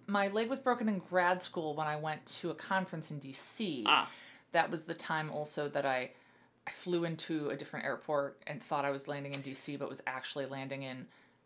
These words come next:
Speaker 1: somewhere else.
Speaker 2: Yeah.
Speaker 1: I don't remember
Speaker 2: Yeah.
Speaker 1: now. But anyway, no, I, like, I got sent to Maryland on, like, a whim, sort of, for some training when I was working in the astronomy department at U W Madison.
Speaker 2: Hmm.
Speaker 1: Um,
Speaker 2: Huh.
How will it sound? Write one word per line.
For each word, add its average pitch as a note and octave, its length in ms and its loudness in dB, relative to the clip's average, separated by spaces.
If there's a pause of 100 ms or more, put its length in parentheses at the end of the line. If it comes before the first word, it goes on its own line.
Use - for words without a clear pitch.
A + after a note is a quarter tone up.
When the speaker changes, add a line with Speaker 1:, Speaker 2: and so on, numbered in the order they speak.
(1080)
Speaker 1:
somewhere A#3 420 2
else. - 460 2 (100)
Speaker 2:
Yeah. E3+ 400 8
Speaker 1:
I D#3 60 6
don't D#3+ 120 -2
remember D3 400 -2 (300)
Speaker 2:
Yeah. E3+ 200 10
Speaker 1:
now. C#3+ 260 4 (580)
But G#3 180 12
anyway, G3 360 8
no, F#3+ 180 6
I, F#3 160 10
like, F#3 300 8
I F#3+ 60 8
got B3 220 6
sent D4+ 220 -2
to C#4+ 60 0
Maryland G#3 440 4
on, E3 140 2
like, D#3+ 160 -2
a C#3+ 80 0
whim, D#3+ 440 -2
sort C#3+ 300 -2
of, C#3 140 -2
for - 140 -6
some D#3 180 -6
training E3 440 -2
when E3 100 0
I D3 80 0
was C#3+ 180 -4
working D3+ 320 -4
in D3+ 80 -6
the C#3+ 80 -6
astronomy D#3 420 -6
department D#3+ 400 -4
at C#3+ 100 -8
U C#3+ 80 -6
W C#3 260 -4
Madison. G#3+ 600 -2
Speaker 2:
Hmm. E4+ 160 4 (340)
Speaker 1:
Um, D#3+ 400 0 (1300)
Speaker 2:
Huh. A4 180 0